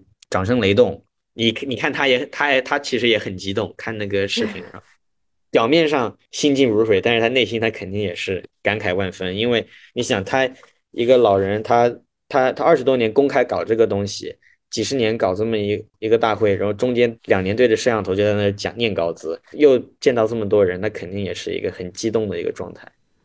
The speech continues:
Speaker 2: 嗯。哎，你，你当时是跟我们说你四点多就爬起来去排队了，是吗？
Speaker 1: 对，因为我，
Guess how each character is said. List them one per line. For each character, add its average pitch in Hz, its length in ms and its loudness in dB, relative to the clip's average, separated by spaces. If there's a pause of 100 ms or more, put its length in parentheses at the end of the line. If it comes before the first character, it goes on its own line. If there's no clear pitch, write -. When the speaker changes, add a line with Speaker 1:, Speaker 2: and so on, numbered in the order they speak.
(220)
Speaker 2:
嗯。 220 580 0 (520)
哎， 262 100 0
你， 254 160 2
你 247 160 4
当 330 160 4
时 359 100 2
是 359 140 -2
跟 349 120 0
我 320 40 2
们 226 100 0
说 262 100 2
你 247 200 0
四 - 280 -2
点 247 220 4
多 208 160 0
就 220 80 0
爬 180 320 -4
起 208 140 -4
来 180 200 -2
去 185 540 -2 (100)
排 - 220 -2
队 226 240 4
了， 185 100 4
是 180 160 -4
吗？ - 160 -6 (480)
Speaker 1:
对， 117 380 6
因 156 100 4
为 175 120 8
我， 127 440 8